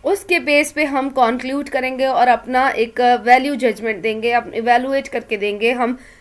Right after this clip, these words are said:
कंक्लूड करेंगे कि हमारी एजुकेशन सिस्टम और ईरान का एजुकेशन सिस्टम आपस में मिलता है या बहुत ज़्यादा डिफरेंसेस हैं, तो क्या वेरिएशंस हैं,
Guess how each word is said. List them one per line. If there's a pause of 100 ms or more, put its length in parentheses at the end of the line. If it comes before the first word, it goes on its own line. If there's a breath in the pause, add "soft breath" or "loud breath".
(220 loud breath)
कंक्लूड
करेंगे
कि
हमारी (140)
एजुकेशन
सिस्टम (280 loud breath)
और
ईरान
का
एजुकेशन
सिस्टम
आपस
में
मिलता
है (280 loud breath)
या
बहुत
ज़्यादा
डिफरेंसेस
हैं,
तो
क्या
वेरिएशंस
हैं,